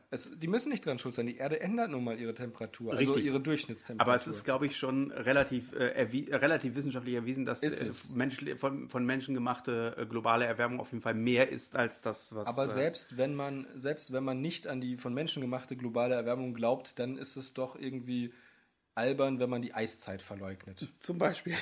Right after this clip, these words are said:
Speaker 1: Es gab keine Eiszeit, deswegen kann es auch nicht sein, dass es eine Warmzeit
Speaker 2: Ja,
Speaker 1: gibt.
Speaker 2: wenn die Erde nur, äh, nicht älter als sechstausend Jahre ist, ist das ja auch
Speaker 1: Ich weiß,
Speaker 2: durchaus richtig.
Speaker 1: wie war das denn, wie war das denn? Ist ja auch nicht.
Speaker 2: Wann war denn die letzte Eiszeit?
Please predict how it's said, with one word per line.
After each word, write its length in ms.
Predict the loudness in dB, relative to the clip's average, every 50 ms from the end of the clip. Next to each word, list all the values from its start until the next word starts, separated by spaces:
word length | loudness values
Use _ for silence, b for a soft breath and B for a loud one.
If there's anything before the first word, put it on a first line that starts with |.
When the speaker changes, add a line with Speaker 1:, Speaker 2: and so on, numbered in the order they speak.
| -2 0
Speaker 1:
Es 160 | 0 2 6
gab 240 | 8 8 8 6 6
keine 260 | 4 4 4 6 6
Eiszeit, 460 | 6 4 4 4 2 2 2 2 2
deswegen 340 | 0 -4 -2 -2 -4 -2 0
kann 160 | 2 2 2
es 100 | 2 0
auch 120 | 0 0 0
nicht 120 | -2 0
sein, 160 | 0 0 0
dass 120 | 0 0 -2
es 80 | -2
eine 160 | 0 2 4 6
Warmzeit 480 | 6 6 4 0 -2 -4 -6 -2 0 2
Speaker 2:
Ja, 60 | 2
Speaker 1:
gibt. 60 | 4
Speaker 2:
wenn 120 | 6 6
die 140 | 6 6 8
Erde 200 | 8 6 6 6
nur, 220 | 6 6 6 4 4
äh, 140 | 2 0
nicht 240 | 0 0 0 2 0
älter 180 | 0 2 2 2
als 120 | 2 0
sechstausend 420 | -2 -2 -2 -2 -2 0 0 2 6
Jahre 280 | 6 6 6 6 4 2
ist, 180 | 0 -2 -2
ist 160 | -4 -2 -2
das 100 | -2 2
ja 80 | 2 2
auch 60 | 2
Speaker 1:
Ich 60 | 4
weiß, 40 | 2 2 2 2
Speaker 2:
durchaus 180 | 2 2 2
richtig. 220 | 2 0 0 2 2
Speaker 1:
wie 40 |
war 100 | 4 4
das 140 | 4 2 0
denn, 160 | -4 -4 -6 -6 -6 -4
wie 120 | -2 0
war 80 | 0 0
das 140 | 0 -2 -4
denn? 100 | -8 -12 -14 _ _ _ _
Ist 120 | -14 -10 -6
ja 120 | -4 -2
auch 160 | -2 -2 -4 -8
nicht. 360 | -12 -12 -14 -14 -16 -20 -20 _ _ _ _ _ _ _ _ _ _ _ _ _ _ 0
Speaker 2:
Wann 120 | 2 4
war 80 | 4 4
denn 120 | 2 2
die 80 | 0 0
letzte 280 | 0 0 0 -2 -2 -2
Eiszeit? 440 | -2 -4 -4 -6 -6 -6 -6 -8